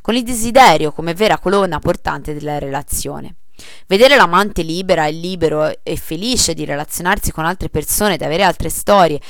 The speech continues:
senza che queste mettano in pericolo la vostra, senza aver paura che qualcun altro o qualcun'altra possa portarci via niente, con la consapevolezza che se questo avverrà non sarà colpa del terzo o della terza,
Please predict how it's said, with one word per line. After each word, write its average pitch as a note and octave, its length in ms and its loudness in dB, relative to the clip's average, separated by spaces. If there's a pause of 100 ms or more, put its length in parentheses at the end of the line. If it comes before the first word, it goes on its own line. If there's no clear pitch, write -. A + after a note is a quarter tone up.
(160)
senza C4 280 -2
che E3 140 -6
queste A#3 320 2
mettano E3+ 340 -2
in D3 100 -10
pericolo E3 440 0
la D#3 100 2
vostra, D3+ 500 0 (240)
senza C4 260 -2
aver A#3 200 2
paura G#3 340 6
che D3+ 120 -4
qualcun D#3+ 360 -4
altro F3 360 2
o - 20 -6
qualcun'altra D#3+ 720 0
possa D3 300 -4
portarci - 440 -2
via D#3 140 -4
niente, D3 540 -6 (200)
con A#3 140 4
la A#3 60 6
consapevolezza B3 880 2
che E3 100 -8
se - 160 -4
questo - 340 -2
avverrà D#3+ 520 2
non D#3 120 -10
sarà - 240 -2
colpa - 280 2
del D3 180 -2
terzo D3 320 -2
o - 20 -6
della C#3+ 220 -4
terza, C#3 480 -4